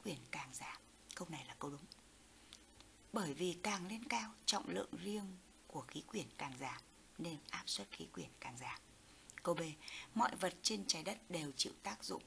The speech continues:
của áp suất khí quyển. Câu này đúng. Câu C. Áp suất khí quyển chỉ tác dụng theo phương thẳng đứng hướng từ trên xuống.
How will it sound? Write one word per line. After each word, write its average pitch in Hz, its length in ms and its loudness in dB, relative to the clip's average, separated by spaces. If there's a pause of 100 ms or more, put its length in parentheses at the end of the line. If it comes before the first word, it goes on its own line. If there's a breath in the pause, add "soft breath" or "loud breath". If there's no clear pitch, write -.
của - 120 -8
áp - 200 -4
suất - 180 0
khí - 120 -6
quyển. 170 260 -4 (460)
Câu 151 140 2
này 127 140 0
đúng. 131 180 -2 (840)
Câu 175 120 4
C. - 120 10 (520 loud breath)
Áp 277 140 8
suất 320 220 10
khí 247 120 4
quyển 185 420 6
chỉ 127 240 2 (100)
tác - 240 0
dụng 185 140 2 (140)
theo 170 180 -2
phương 160 360 0
thẳng 113 220 -6
đứng 151 220 0
hướng 151 260 0
từ 131 260 -2
trên 151 200 2
xuống. 143 280 4